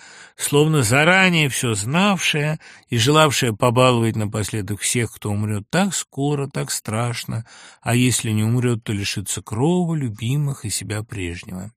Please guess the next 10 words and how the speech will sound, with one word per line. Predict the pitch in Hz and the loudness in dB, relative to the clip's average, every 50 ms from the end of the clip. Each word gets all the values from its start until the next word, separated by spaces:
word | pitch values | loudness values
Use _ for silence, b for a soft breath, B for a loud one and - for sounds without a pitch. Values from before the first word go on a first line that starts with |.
| _ B B B B B B B B B B | _ B B B B B B B B B B
И | 165 170 | 0 4
такая | 196 240 220 285 311 320 311 | 4 4 6 6 6 6 6
была | - 277 262 254 254 | 6 6 8 8 8
несказанная | 254 240 220 - - - 208 196 185 226 233 233 226 214 214 202 202 | 8 8 6 6 6 6 6 6 8 8 6 6 6 6 6 6 4
печаль | 175 - 180 151 - - 196 196 196 190 175 156 | 4 2 0 0 2 4 6 6 6 6 6 6
в | 139 | 4
этом | 139 135 - 143 147 123 | 4 2 2 0 0 0
тихом | - - 190 143 139 156 156 151 | 0 0 0 -2 -2 -2 0 0
лиственном | 151 170 165 131 - - 147 135 127 123 123 | 2 2 0 0 -2 -2 -2 0 0 2 2
облетании, | 117 113 110 107 104 104 - - 143 160 175 175 160 160 147 131 123 120 117 | 0 0 0 0 0 0 0 2 2 4 4 4 2 2 0 0 -2 -4 -4